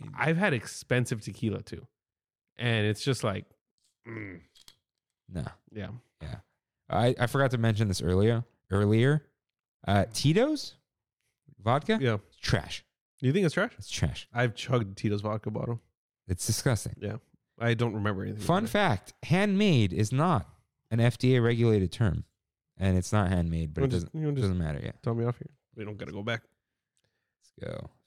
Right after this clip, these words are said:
Speaker 2: Finish off this rosé.
Speaker 1: This is definitely not rosé.
Speaker 2: It's, uh,
Speaker 1: This is like a white Zinfandel.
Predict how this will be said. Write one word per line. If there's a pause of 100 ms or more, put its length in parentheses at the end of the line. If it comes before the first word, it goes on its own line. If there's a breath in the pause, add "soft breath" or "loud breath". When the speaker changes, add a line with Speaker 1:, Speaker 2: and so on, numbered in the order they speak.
Speaker 2:
Finish
off
this
rosé. (500)
Speaker 1:
This
is
definitely
not
rosé. (160)
Speaker 2:
It's,
uh, (920)
Speaker 1:
This
is
like
a
white
Zinfandel.